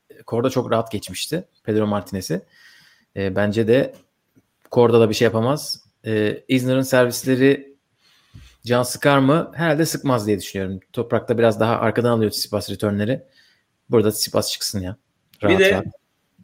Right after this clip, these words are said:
Speaker 2: ya şöyle bir şey var. Öyle ya da böyle Tsitsipas da boyu uzun bir isim. Sonuçta kapsayabileceği alan, e,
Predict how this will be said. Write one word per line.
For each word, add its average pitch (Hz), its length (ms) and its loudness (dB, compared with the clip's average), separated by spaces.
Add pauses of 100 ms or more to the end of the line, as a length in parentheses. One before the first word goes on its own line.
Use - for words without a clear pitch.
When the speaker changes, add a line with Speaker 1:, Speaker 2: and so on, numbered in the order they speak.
(380)
Speaker 2:
ya - 120 -14
şöyle 170 300 0
bir 156 40 -2
şey 160 220 0
var. 147 200 -2
Öyle 151 180 2
ya 143 120 -2
da 127 120 -2
böyle 131 440 -2
Tsitsipas 139 520 -4
da 139 120 -2
boyu 139 180 2
uzun 143 360 0
bir 131 100 4
isim. 156 380 -2
Sonuçta 147 840 0 (120)
kapsayabileceği 139 920 2
alan, 139 520 2
e, 127 140 0